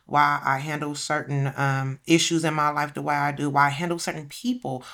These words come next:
or why I invite certain people or don't invite certain people in my life. It's like, wow, like, now I understand why sometimes I move the way I move when it comes to certain situations in my life or just people in my life, period, because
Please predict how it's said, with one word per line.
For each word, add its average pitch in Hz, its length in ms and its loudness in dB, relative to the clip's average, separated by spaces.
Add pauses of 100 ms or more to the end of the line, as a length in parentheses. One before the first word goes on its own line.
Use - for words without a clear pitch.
or 156 120 -2
why 165 180 6
I - 40 -2
invite 165 560 0
certain 143 360 -4
people 135 640 -2
or 139 300 6 (280)
don't 233 240 6
invite 143 320 2
certain 131 240 -4
people 143 320 -2
in 143 140 2
my 131 160 2
life. 127 360 -2
It's 143 160 -4
like, 135 260 -6
wow, 175 440 4
like, 147 240 -10 (680)
now 190 320 4
I 202 140 0
understand 175 500 -6
why 151 480 0
sometimes 165 540 0
I 151 80 0
move 147 220 -4
the 143 80 -2
way 139 120 2
I 139 140 4
move 143 440 6
when 139 120 4
it 139 80 2
comes 139 180 4
to - 40 2
certain 143 160 4
situations 143 440 0
in 131 60 -2
my 131 100 2
life 135 220 2
or 131 100 4
just 127 220 -4
people 156 280 2
in 135 60 4
my 135 120 4
life, 131 220 0
period, 220 440 4
because 143 420 -2